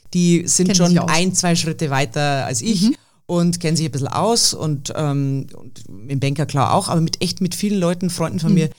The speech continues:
Speaker 1: die einfach das seit Jahren schon betreiben, natürlich auch immer wieder Geld verloren haben, aber, ähm, aus, aus dem jahrelangen Trading einfach gelernt haben und da hab
Speaker 2: Mhm.
Speaker 1: ich echt viel profitiert
Speaker 2: Mhm.
Speaker 1: und bin ein bisschen mutiger geworden, natürlich
Speaker 2: Mhm.
Speaker 1: auch, weil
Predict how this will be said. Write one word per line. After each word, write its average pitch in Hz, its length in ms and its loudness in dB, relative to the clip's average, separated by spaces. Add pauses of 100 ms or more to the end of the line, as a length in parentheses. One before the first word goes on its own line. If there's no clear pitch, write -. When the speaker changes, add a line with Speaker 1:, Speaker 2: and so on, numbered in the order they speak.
(240)
Speaker 1:
die - 120 -2
einfach 151 200 0
das 151 200 0
seit 151 160 0
Jahren 131 200 0
schon 143 120 0
betreiben, 127 320 0
natürlich - 240 -6
auch 147 120 0
immer 165 160 0
wieder 143 120 -2
Geld 101 240 -2
verloren 156 340 2
haben, 156 140 0
aber, 135 240 2 (380)
ähm, 147 280 2
aus, - 360 0
aus - 380 -2
dem 147 280 0
jahrelangen 143 640 2
Trading 147 340 -2
einfach 139 300 -4
gelernt 139 360 0
haben 123 120 -2
und 120 160 -4
da - 80 -4
hab 202 80 6
Speaker 2:
Mhm. 208 60 6
Speaker 1:
ich 262 100 6
echt - 160 -4
viel 175 120 -2
profitiert 135 680 -6
Speaker 2:
Mhm. 220 220 2
Speaker 1:
und 196 140 0
bin 247 120 6
ein 226 60 4
bisschen 220 240 2
mutiger 180 360 0
geworden, 123 440 -4
natürlich 170 320 2
Speaker 2:
Mhm. 226 80 6
Speaker 1:
auch, 170 320 -2
weil 147 220 -2